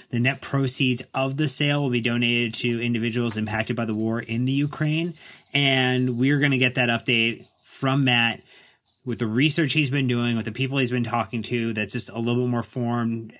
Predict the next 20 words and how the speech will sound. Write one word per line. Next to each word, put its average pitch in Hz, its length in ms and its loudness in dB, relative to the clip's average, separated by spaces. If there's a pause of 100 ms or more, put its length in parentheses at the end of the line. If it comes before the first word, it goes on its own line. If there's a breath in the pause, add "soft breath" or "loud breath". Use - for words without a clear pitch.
a 107 120 -6
little 123 160 0
bit 123 120 -2
more 117 140 0
flushed 120 400 -2
out, 110 320 0 (260 loud breath)
uh, 107 200 -2
because, 117 180 -4
Brandon, 113 340 -2
we 120 100 -2
just 127 180 -2
wanna 127 100 0
make 113 140 -2
sure, 113 500 -2 (220)
with, 127 340 -6
given 160 380 4
everything 143 360 2
that's 131 200 0
going 127 260 0
on, 120 500 0